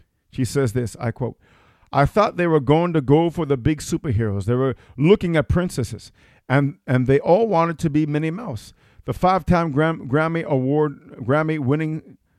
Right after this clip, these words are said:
the five-time Grammy winning singer and designer said during a recent interview with C N N.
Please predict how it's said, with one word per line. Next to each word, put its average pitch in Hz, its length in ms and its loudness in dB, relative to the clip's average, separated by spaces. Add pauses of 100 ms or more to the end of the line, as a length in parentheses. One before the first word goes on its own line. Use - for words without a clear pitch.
(300)
the 117 60 -8
five-time 175 520 0
Grammy 160 460 0 (120)
winning 175 420 2
singer 139 400 -4
and 127 200 -6
designer 143 480 -2
said 139 300 -4
during 143 320 0
a 127 80 0
recent 147 340 -4
interview 131 340 -4
with 127 120 -4
C 143 160 -4
N 127 80 -2
N. 110 220 -6